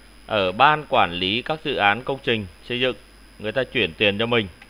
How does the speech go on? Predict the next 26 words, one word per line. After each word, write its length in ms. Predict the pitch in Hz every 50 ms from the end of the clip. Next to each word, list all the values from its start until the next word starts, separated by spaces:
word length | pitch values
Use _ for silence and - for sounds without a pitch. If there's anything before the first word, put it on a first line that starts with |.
| - - - - - - - - - - - -
thì 120 | 104 107
chúng 180 | 98 - 107 110
ta 460 | - 135 135 135 131 131 127 127 127
lưu 240 | 117 131 131 135 131
ý 340 | 113 113 113 110 120 135 147
là 220 | 156 131 113 98
khi 220 | 92 - - 147 131 -
chúng 80 | 156
ta 160 | - 160 147 139
làm 280 | 135 127 117 107 95
chứng 180 | 90 107 107 117
từ 180 | 147 135 117
ngân 120 | 110 117 117
hàng 240 | 123 117 107 101 92
thì 100 | 90 87
chúng 120 | 104 104 110
ta 220 | - 127 120 113
chọn 340 | 104 - 113 73 65 82 90
là 80 | 92 92
tài 160 | - 92 90
khoản, 400 | - 107 87 78 71 73 67 62
à, 180 | 76 73 62
nộp 280 | 65 90 104 98 90 95
vào 100 | 98 90
tài 140 | - - -
khoản 300 | - 92 82 73 67